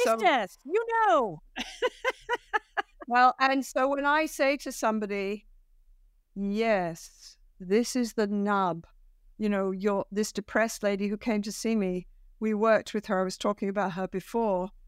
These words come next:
Speaker 1: and she had all these, um, diagnoses. And when we went into her emotions and I stayed with her and I said, Yes, and I was with her and I allowed her to have her emotions, what she came up with was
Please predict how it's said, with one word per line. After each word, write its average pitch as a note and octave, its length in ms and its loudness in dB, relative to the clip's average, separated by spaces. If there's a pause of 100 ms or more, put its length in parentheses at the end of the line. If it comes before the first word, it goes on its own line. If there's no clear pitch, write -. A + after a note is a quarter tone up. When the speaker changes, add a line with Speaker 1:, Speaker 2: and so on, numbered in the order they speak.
(320)
Speaker 1:
and G#3+ 360 4
she A3+ 140 -4
had G#3 160 2
all G3+ 140 -2
these, G3 340 -4 (100)
um, F3+ 420 -2 (440)
diagnoses. G3+ 760 0
And G3 160 -2
when A#3 140 2
we A3+ 100 0
went G#3+ 200 -2
into C#4 320 0
her A3+ 140 -4
emotions G#3 600 -2
and F#3+ 100 -6
I F3+ 80 -4
stayed B3 440 -2
with G#3+ 140 -2
her E3+ 320 -4 (460)
and G3+ 120 0
I G3+ 100 2
said, G3 300 -2
Yes, F3+ 600 -2 (400)
and G3+ 200 0
I G3 160 2
was F#3+ 180 -2
with A3+ 320 -2
her F3 340 -4
and F#3 160 -4
I F#3 100 0
allowed G3+ 540 2
her G#3 100 -2
to G#3 100 -6
have G3 160 -4
her F#3+ 80 -4
emotions, F#3 580 -4
what A3 160 -2
she - 160 -2
came A#3+ 280 0
up B3 160 2
with F3+ 220 -4
was D#3+ 540 -4